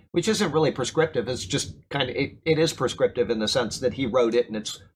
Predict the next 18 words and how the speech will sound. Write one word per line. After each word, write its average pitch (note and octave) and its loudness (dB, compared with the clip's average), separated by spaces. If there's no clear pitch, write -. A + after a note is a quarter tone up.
what C#3+ 2
you're A#2+ 2
to G#2 -4
do, A#2+ 2
but - 0
he C#3 0
doesn't C#3+ 0
give A#2 0
any A2+ 0
amount, B2+ 0
he C3+ -6
doesn't A2+ -2
give A2 -2
any G#2+ 0
time C#3+ 2
frame C#3 0
or A2+ 0
anything. A#2 -2